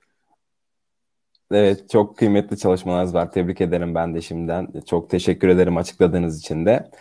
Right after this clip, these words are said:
E, peki, e, gelecek hedeflerinizden biraz bahsetmenizi rica edeyim. Gönüllü Hizmetler Derneği bundan beş sene sonra, on sene sonra nerelerde olur, ne gibi faaliyetler yapar? Biraz da bunları konuşalım.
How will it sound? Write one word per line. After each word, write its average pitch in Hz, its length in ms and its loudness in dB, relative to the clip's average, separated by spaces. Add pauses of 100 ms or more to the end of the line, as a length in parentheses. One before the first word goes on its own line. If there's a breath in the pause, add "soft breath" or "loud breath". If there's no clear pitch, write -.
(240 loud breath)
E, 107 120 -2
peki, 147 520 6
e, 107 240 6
gelecek 120 440 4
hedeflerinizden 120 800 2
biraz 104 280 0
bahsetmenizi 101 640 -2
rica 95 240 -2
edeyim. 92 320 -4
Gönüllü 104 340 -2
Hizmetler 104 560 2
Derneği 101 400 0
bundan 101 440 -2
beş 95 240 -2
sene 104 260 0
sonra, 101 340 2
on 101 160 4
sene 101 300 0
sonra 101 420 -2 (260 soft breath)
nerelerde 113 480 6
olur, 123 260 6
ne 123 80 4
gibi 110 260 2
faaliyetler 98 580 2
yapar? 113 300 0
Biraz 113 240 4
da 107 140 2
bunları 98 240 -2
konuşalım. 87 480 -8